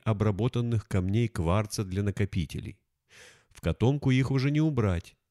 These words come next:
но мне выдали берестяную коробку, которую я понес в руках.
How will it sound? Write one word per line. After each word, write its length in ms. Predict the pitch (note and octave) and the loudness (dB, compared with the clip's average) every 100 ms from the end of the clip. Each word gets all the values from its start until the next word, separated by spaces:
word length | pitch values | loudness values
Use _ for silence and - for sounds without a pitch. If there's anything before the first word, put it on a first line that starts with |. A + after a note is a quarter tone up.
| _ - | _ -2
но 140 | C3 | -2
мне 200 | F#3 G#3+ | 0 0
выдали 340 | F#3+ E3+ D#3+ D3 | 0 0 0 0
берестяную 640 | B2+ A#2+ - A2+ C3+ C#3 | 0 -2 -4 -2 0 0
коробку, 640 | - A2 A2 - G2+ F#2+ _ | 0 2 2 0 -4 -6 _
которую 420 | - F#2 B2 A#2 D#2+ | -6 -4 -2 0 0
я 120 | F#2+ | -2
понес 400 | E2 D#2+ F#2 F#2 | -4 -4 -4 -4
в 40 | |
руках. 500 | F#2 - D2+ C2+ - | -6 -4 -6 -8 -14